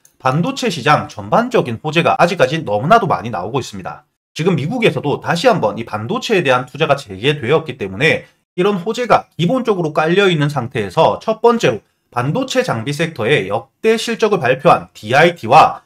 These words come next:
악재 없이 주가 하락한 시점, 이렇게 복합적인 요인을 통해서 주가가 반등해 주었다 이렇게 생각을 하시면 되시는 거고요.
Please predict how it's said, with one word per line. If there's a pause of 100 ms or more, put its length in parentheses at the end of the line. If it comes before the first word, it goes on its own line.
(140)
악재
없이
주가
하락한
시점, (320)
이렇게
복합적인
요인을
통해서
주가가
반등해
주었다
이렇게
생각을
하시면
되시는
거고요.